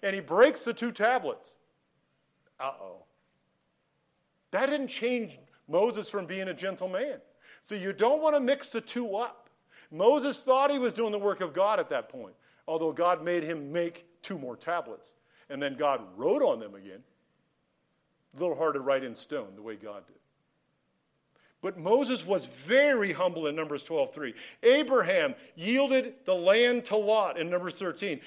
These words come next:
Joseph forgave his brothers. Can you imagine your eleven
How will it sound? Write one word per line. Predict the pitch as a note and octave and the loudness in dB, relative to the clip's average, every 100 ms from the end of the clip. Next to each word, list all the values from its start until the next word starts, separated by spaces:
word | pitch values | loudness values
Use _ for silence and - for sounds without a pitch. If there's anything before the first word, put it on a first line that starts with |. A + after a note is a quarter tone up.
| - - | -18 0
Joseph | G3+ C#4+ C#4 A#3 | 8 8 8 0
forgave | - F3+ G#3+ C#4 | 0 4 4 4
his | B3+ F3 | 0 -2
brothers. | F3 A3 A3 C#3+ | 2 2 2 -2
Can | - A#3 | -2 0
you | D#4 F4+ | 2 0
imagine | A#3 G#3 G#3+ A#3 C4+ B3 - - | 0 -2 -2 -2 -4 -6 -10 -20
your | F3+ F#3+ G3 | -6 -2 0
eleven | F3 E3+ F3+ B3+ D4 C#4 | 0 2 4 6 6 2